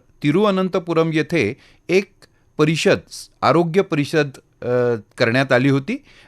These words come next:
आणि त्या परिषदेमध्ये असा विषय निघाला की आपल्या देशामध्ये स्वच्छता आणि सार्वजनिक आरोग्य याकरता स्थानिक स्वराज्य संस्थांमध्ये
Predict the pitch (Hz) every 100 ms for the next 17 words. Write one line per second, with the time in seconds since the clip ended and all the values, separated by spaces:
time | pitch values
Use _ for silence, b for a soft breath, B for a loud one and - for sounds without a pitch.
0 | - 190 214 220 220 170 160 208 202 214
1 | 208 208 190 196 170 185 175 156 139 175
2 | 220 220 156 170 156 139 160 151 147 190
3 | 240 143 123 - 156 170 123 117 143 139
4 | 113 123 131 131 135 107 135 160 143 107
5 | B B B 160 170 180 185 160 202 196
6 | 131 139 180 175 151 143 147 139 123 -
7 | 135 139 135 160